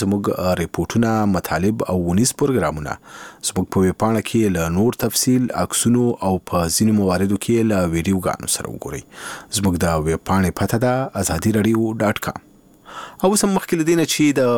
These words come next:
ازادي راډیو بله نیم ساعته خبري مجله درته وړاندې شي، د دې نیم ساعته خبري مجلې وروستی ریپورټ راخلو. د بلوڅانو ازادي بخښونکي غورځنګ تایید کړی چې یو مشر یې په یو برید کې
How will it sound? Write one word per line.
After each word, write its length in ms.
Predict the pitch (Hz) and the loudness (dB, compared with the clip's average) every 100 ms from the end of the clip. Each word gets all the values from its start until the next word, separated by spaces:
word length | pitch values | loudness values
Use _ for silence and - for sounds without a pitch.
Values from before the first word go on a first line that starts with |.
| 117 107 | 0 -2
ازادي 280 | 107 104 131 123 | -2 0 2 2
راډیو 320 | 113 120 117 101 | 2 2 2 2
بله 120 | 156 123 | 2 2
نیم 100 | 104 | -2
ساعته 260 | - 98 98 - | -4 -4 -6 -6
خبري 300 | 98 98 95 | -4 -2 -2
مجله 300 | 85 90 87 | -2 -4 -4
درته 220 | 87 - | -4 -2
وړاندې 300 | 95 127 135 123 | 0 2 2 0
شي، 120 | - 143 139 107 | 2 2 4 2
د 120 | 95 | 2
دې 160 | 135 160 | 2 4
نیم 80 | 127 | 2
ساعته 200 | 117 107 - | 0 -2 -2
خبري 240 | 113 117 117 | 0 2 2
مجلې 280 | 110 120 131 | 2 2 2
وروستی 340 | 95 - - 62 60 | 0 -4 -4 -4 -6
ریپورټ 240 | - - - | -6 -6 -6
راخلو. 260 | - - - - - - - - - - - | -6 -10 -12 -14 -20 -14 -8 -6 -6 -4 2
د 120 | 165 170 165 | 4 4 2
بلوڅانو 440 | 185 180 196 185 185 175 123 | 2 0 0 2 4 2 2
ازادي 320 | 117 120 113 110 | 0 0 0 0
بخښونکي 460 | - 160 147 135 | 0 0 0 0
غورځنګ 420 | 123 123 135 127 | 0 0 0 0
تایید 240 | 98 101 - | 0 -2 0
کړی 200 | 151 117 - | 0 2 0
چې 280 | 82 82 92 | -4 -2 2
یو 40 | 98 131 | 4 2
مشر 320 | - 139 135 | 2 2 4
یې 260 | 131 131 - | 4 2 -2
په 200 | 101 87 87 | -2 -2 -2
یو 160 | 87 | -2
برید 260 | 90 113 | -2 -2
کې 100 | - | 0